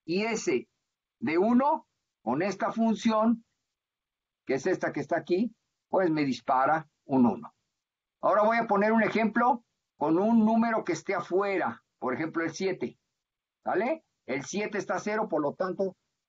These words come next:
yo visualizo que me debe de dar un cero. Entonces, vean ustedes, al sustituir mis ecuaciones me da cuatro y menos uno.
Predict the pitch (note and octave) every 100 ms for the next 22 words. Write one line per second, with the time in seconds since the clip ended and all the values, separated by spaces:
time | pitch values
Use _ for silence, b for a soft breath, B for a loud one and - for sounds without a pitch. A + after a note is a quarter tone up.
0 | - C3 G3+ F3 F3+ G#3 F#3+ G3 F3 F#3+
1 | A3 G#3+ - D3 C#3 D3 E3+ D3 C3 D3+
2 | D#3+ F#3+ A#3 D4+ - _ _ _ _ -
3 | D#3 B2 - _ _ _ _ _ _ _
4 | _ - C#3 F#3+ F3+ F#3+ F3+ F#3 F3+ D3
5 | C#3+ A2+ - _ _ _ _ - C#3 C#3
6 | D#3+ F3 D3+ A3 A#3 G#3 F3+ D#3 D3 G3+
7 | G#3+ E3+ D3 E3 E3 - E3+ A3 A3 A3
8 | A#3+ C4 - _ _ _ _ _ _ D#3
9 | F#3+ A3+ C#4 - _ _ _ _ _ C3+
10 | D3+ F3+ F3+ A#3 G#3+ F3+